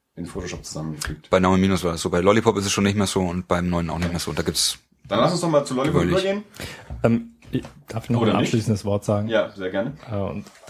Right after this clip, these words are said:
Speaker 3: es ist bei unserem Podcast ja so, wir, äh, wir haben zwar eigentlich als, als Comic-Podcast so ein bisschen angefangen, aber tatsächlich ist es so, dass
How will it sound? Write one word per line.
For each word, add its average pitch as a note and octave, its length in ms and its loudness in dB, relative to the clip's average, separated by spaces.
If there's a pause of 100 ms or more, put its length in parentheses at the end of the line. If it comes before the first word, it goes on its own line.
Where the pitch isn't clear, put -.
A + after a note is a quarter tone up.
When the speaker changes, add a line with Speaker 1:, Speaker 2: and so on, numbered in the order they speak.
(680)
Speaker 3:
es A2 160 -6
ist A#2+ 120 -2
bei C3 80 6
unserem A#2 240 4
Podcast A#2 400 2
ja G#2 100 2
so, G2+ 180 -4
wir, G2+ 140 0
äh, G2 420 -4 (120)
wir - 100 -4
haben G#2+ 100 0
zwar - 160 2
eigentlich G#2 240 0
als, F#2 240 -2
als - 220 -4
Comic-Podcast G#2 680 0
so A2 60 4
ein G#2 60 2
bisschen F#2+ 220 -2
angefangen, G#2+ 420 2
aber F#2+ 120 0
tatsächlich G#2 340 0
ist G2 100 -4
es G2+ 120 0
so, A2 100 2
dass G2 320 -2